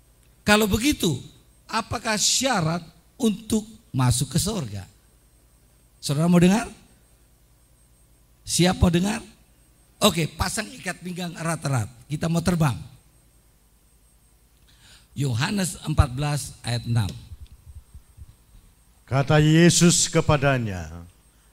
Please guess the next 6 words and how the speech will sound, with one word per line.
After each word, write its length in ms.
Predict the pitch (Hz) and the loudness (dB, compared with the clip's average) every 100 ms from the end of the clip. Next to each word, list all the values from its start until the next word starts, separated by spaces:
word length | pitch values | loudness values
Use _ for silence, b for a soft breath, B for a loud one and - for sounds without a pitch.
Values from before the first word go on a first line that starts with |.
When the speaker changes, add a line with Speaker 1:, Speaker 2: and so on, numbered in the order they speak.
| - | -4
Speaker 2:
Akulah 480 | 147 156 175 175 143 | -2 0 2 2 2
jalan 720 | 143 151 160 170 175 175 196 190 b b b _ 85 | 2 4 4 2 -2 -4 -10 -16 b b b _ -4
dan 240 | 151 160 | 0 0
kebenaran 800 | 160 156 151 160 175 180 175 143 | 0 0 2 4 4 2 -2 -4
dan 160 | 135 139 | -4 -4
hidup. 320 | 123 143 | -6 -6